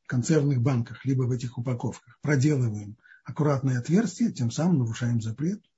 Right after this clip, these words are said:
запрет Торы, маке бепатиш, делать этого нельзя, ни в коем случае.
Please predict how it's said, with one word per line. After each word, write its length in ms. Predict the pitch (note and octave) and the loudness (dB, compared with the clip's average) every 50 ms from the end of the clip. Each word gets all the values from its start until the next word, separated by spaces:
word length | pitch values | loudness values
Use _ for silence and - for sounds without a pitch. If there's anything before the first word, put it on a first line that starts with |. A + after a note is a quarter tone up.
| _ _ _ _ _ _ | _ _ _ _ _ _
запрет 380 | B2+ A#2+ A2+ A2+ A#2+ A2 - - | -6 -6 -4 -4 -6 -6 -2 2
Торы, 260 | E3+ F#3+ G3+ G#3 G3 | 2 4 4 2 2
маке 300 | D#3+ A#2+ A2 - C3+ B2 | 0 -2 -4 -4 -2 -2
бепатиш, 480 | A#2+ A2+ - B2 A#2+ - F#3 G3+ C#3+ | -2 -2 -2 -4 -4 -2 -2 -2 -2
делать 280 | B2+ C#3 F#3 G3+ F3 - | 0 0 0 0 0 -2
этого 220 | D3 C3+ D#3+ C#3+ | -4 -6 -4 -4
нельзя, 340 | C#3 B2+ A#2+ A2+ G#2 G2+ G2 | -2 -2 -2 -2 -4 -6 -8
ни 80 | A#2+ B2+ | -10 -10
в 80 | A#2 | -8
коем 200 | - C#3 C3+ B2+ A#2+ | -6 -4 -4 -4 -6
случае. 400 | - _ - A#2 - - - | -8 _ -20 -20 -20 -20 -20